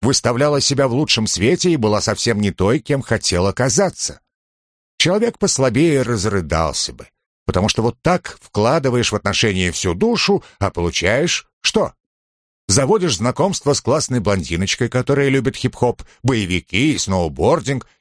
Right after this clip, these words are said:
играет в Армагеддон на пятом уровне, а вечерами ходит на курсы по истории двадцатого века, а потом он вообще узнал об этом лишь потому,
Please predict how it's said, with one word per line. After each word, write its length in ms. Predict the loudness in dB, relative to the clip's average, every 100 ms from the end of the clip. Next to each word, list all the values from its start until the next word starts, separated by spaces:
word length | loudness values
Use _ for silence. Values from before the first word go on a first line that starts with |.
| -6
играет 360 | 0 2 2
в 60 | 0
Армагеддон 640 | -2 0 0 2 2 2
на 100 | 0
пятом 320 | 0 0 0
уровне, 400 | 0 0 0 -4 -6 _ _ -4
а 100 | -2
вечерами 400 | 0 0 0 0
ходит 300 | 0 0 -2
на 100 | -2
курсы 360 | -2 0 -2
по 120 | 0
истории 380 | -2 0 0 0
двадцатого 580 | 0 -2 0 -2 0 -2
века, 480 | -2 -2 0 0 -2 _ _ _ _ _
а 120 | -8 -6
потом 440 | -4 -2 0 -2 _ _ _ _ _ _ -2
он 180 | 0 2
вообще 420 | 0 0 2 2
узнал 440 | 0 0 0 0
об 120 | 0 -2
этом 220 | -2 -2
лишь 200 | 0 -2
потому, 440 | -2 0 0 -2